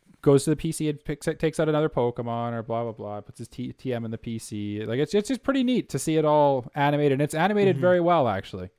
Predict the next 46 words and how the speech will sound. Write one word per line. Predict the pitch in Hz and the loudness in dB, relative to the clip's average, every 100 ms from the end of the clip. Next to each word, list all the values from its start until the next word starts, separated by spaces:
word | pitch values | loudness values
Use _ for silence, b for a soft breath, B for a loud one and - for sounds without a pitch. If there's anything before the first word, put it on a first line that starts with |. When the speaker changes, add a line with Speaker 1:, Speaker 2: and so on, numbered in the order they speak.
| _ - | _ 2
Speaker 2:
Yeah, | 311 269 208 | 6 8 10
it, | 165 214 | 8 6
it, | 214 208 | 4 6
and | 233 | 6
it | |
Speaker 1:
Yeah. | 240 | 6
Speaker 2:
really | 240 285 320 | 4 4 0
shows, | - 160 165 156 | 2 2 2 2
like, | 151 - | 0 0
how | 147 | 0
much, | 147 139 - - - - 127 | 2 0 0 -10 -10 -6 0
uh, | 127 123 | 2 2
love | 127 120 127 120 | 6 6 6 2
there | 123 123 | 2 2
is | 127 123 113 110 | 2 0 -2 -4
in | 123 | -4
this | 117 - | -4 -6
franchise, | 135 123 135 127 | -4 -4 -2 -4
just | 147 147 | -2 -2
in | 160 135 - b b | -2 -2 -4 b b
the | 175 | -4
people | - 147 147 | -2 0 4
that | 147 | 4
made | 123 131 135 | 4 4 4
it, | 143 - | 4 2
from, | - 135 127 127 | -2 0 2 2
like, | 120 113 | 0 -2
the | 117 | -8
animators | - 123 123 123 123 123 123 113 | -4 -2 0 0 2 2 0 -2
and | 123 117 | -6 -4
the | 110 | -4
writers | 113 117 117 117 113 | -2 -2 -2 -2 -4
and | 123 | -6
all | 110 113 | -6 -4
that. | 110 110 | -4 -4
It | 110 120 | -6 -4
really | 123 120 117 | -2 -2 -4
shows | 123 117 110 | -6 -6 -8
that | 113 | -10
they | 120 | -8
really | 113 113 | -6 -8
care | - 117 | -8 -8
about | 113 - | -8 -10
this | - | -12
series. | - 113 110 110 - _ - | -10 -8 -8 -10 -12 _ -4
Speaker 1:
Yeah. | 220 143 | 0 0